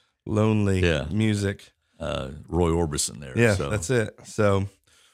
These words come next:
Speaker 1: well, uh, despite not having, uh, a guest to sit snugly up next to, to Ray,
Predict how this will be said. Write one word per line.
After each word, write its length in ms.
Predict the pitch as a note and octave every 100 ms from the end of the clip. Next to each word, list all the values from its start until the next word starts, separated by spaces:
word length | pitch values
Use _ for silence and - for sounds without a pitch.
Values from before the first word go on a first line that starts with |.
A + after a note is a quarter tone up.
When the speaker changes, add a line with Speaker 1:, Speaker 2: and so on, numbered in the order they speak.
| _
Speaker 1:
well, 360 | B2 C3+ B2+ -
uh, 280 | A#2 A#2 A2+
despite 540 | A2 - - F3 G#3
not 220 | C#3 C3 -
having, 480 | A#2+ A#2 A2+ A2+ A2+
uh, 360 | G#2+ G#2+ G#2+
a 100 | G#2
guest 400 | G#2 A#2 A#2+ -
to 120 | - A2+
sit 300 | - A#2 -
snugly 600 | C3 B2 B2 A#2 A#2 A2
up 200 | A#2 A2+
next 260 | B2 -
to, 300 | - G#2 G#2 -
to 120 | A#2
Ray, 480 | G#2+ C3 A#2 G#2+